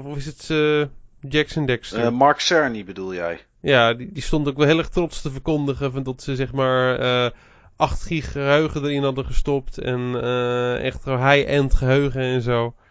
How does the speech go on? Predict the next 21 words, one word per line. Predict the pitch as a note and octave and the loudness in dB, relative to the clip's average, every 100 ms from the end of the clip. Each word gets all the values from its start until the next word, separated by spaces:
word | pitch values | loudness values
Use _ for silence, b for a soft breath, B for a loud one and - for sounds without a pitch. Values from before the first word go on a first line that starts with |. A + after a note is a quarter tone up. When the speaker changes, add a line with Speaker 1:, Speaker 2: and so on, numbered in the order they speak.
| _ | _
Speaker 1:
Ik | - D#3 | -4 0
denk | G3 | 0
dat | F3+ | 0
ze | F#3 | -2
ook | D#3+ | 0
wel | D#3+ D#3+ | 0 2
bewuste | C#3+ C#3+ F3 - D#3 | 2 2 0 0 -2
keuzes | E3+ E3 C#3 | 0 2 0
hebben | C#3+ C#3 | -2 0
gemaakt | C#3 C#3 C3+ - | 2 2 2 -2
om | C#3+ | -2
er | C#3 C3+ | 0 -2
toch | C#3+ - | -6 -6
wel | D3 | -4
een | C3+ | 0
redelijk | C#3 C3 - | -2 -4 -4
krachtig | D3+ - - | -4 0 0
apparaat | C3+ C#3 C3+ B2+ | 6 6 6 2
van | B2+ | -4
te | A2 | -2
maken. | A#2 G#2 G#2 - | -2 -2 -2 -10